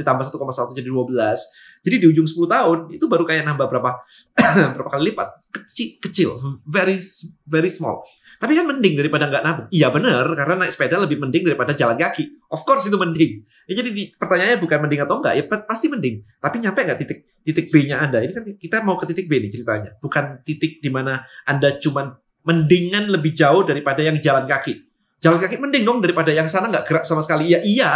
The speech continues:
kalau ngomong mendingan pasti mendingan. Tapi pertanyaannya adalah personal Anda, bukan dibandingin yang mana-mana. Personal Anda nyampe ke, ke goal Anda. Jadi nabung salah dan nggak salah. Ini bagus. Cuma angkanya kan kecil.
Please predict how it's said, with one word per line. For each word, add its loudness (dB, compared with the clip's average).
kalau -2
ngomong 0
mendingan -4
pasti -6
mendingan. -4
Tapi -14
pertanyaannya 0
adalah -2
personal 0
Anda, 0
bukan -2
dibandingin -2
yang -6
mana-mana. -2
Personal 0
Anda 0
nyampe -6
ke, -18
ke -12
goal 2
Anda. -6
Jadi -2
nabung 0
salah 2
dan -2
nggak 2
salah. -6
Ini -4
bagus. -6
Cuma -2
angkanya -4
kan -12
kecil. -10